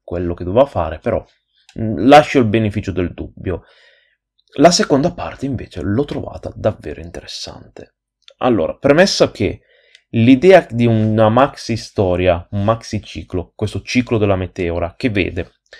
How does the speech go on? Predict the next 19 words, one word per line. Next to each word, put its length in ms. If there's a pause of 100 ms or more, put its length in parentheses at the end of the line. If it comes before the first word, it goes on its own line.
(280)
l'arrivo 560
di 100
una 120
meteora 400
sulla 220
Terra 320
il 120
cui 220
impatto 760
sarà 400
devastante 920
per 160
il 140
pianeta 500 (560)
e 160
anche 260
eventualmente, 720
ovviamente, 680
per, 280